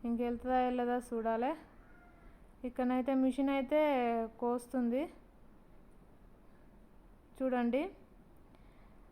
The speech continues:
మ్, ఈ ట్రాక్టర్లు ఇట్లా దిగబడితే మస్తు రిస్క్ అయితే, యాష్ట యాష్ట అనిపిస్తుంది మనిషికైతే. ఇక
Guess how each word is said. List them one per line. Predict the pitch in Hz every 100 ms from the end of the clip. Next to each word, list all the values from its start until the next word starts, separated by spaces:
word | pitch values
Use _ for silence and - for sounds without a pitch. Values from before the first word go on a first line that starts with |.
| - -
మ్, | 233 233 226
ఈ | 247 247 247 247 240 240 233 - - - - - - - -
ట్రాక్టర్లు | 247 262 - 285 277
ఇట్లా | 240 247
దిగబడితే | 226 240 247 269 262 285
మస్తు | 240 226 - 269
రిస్క్ | 269 277 285
అయితే, | 277 269 254
యాష్ట | 240 233 233 254
యాష్ట | 247 247 262
అనిపిస్తుంది | 240 233 233 - 226
మనిషికైతే. | 220 220 226 233 233 226 240 311 - - - - - - - 240
ఇక | 240 240 233 226 214